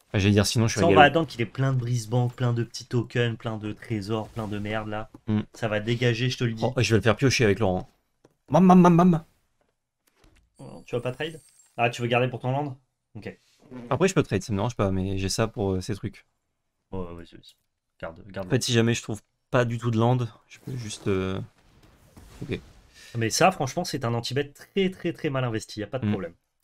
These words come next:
Speaker 1: Je peux vraiment faire ça. Mais je vais le faire au tour prochain s'il passe, là.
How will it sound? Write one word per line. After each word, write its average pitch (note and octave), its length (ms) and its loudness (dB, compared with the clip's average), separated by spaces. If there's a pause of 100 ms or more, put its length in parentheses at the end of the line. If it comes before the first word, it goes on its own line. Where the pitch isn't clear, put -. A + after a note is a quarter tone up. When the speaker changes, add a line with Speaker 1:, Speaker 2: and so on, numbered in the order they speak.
(160)
Speaker 1:
Je - 180 -12
peux A2 80 -10
vraiment G2 260 -2
faire A#2 200 -6
ça. G2 240 -8
Mais G#2+ 60 2
je G2 40 2
vais G2+ 60 0
le C3+ 60 -2
faire G#2 160 -4
au G2 40 -4
tour G#2 140 -10
prochain G#2+ 260 -10
s'il G2 240 -10
passe, G#2+ 240 -10
là. - 80 -16